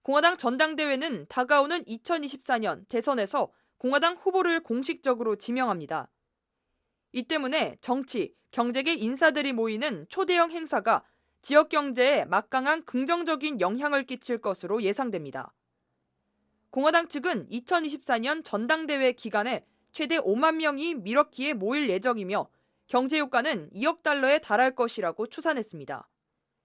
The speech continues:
공화당은 밀워키와 함께 테네시주 내시빌을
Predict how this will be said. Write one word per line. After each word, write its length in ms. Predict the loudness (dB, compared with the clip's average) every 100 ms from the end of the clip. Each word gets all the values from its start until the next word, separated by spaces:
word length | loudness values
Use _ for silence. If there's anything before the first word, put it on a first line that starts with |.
| _ _ _ _ _ _ _
공화당은 580 | 0 2 4 2 0 -2
밀워키와 500 | 2 2 2 0 2
함께 380 | 0 -4 -2 -2
테네시주 640 | -2 -4 -2 -4 -6 -8
내시빌을 720 | -4 -2 -2 -2 -4 -2 -4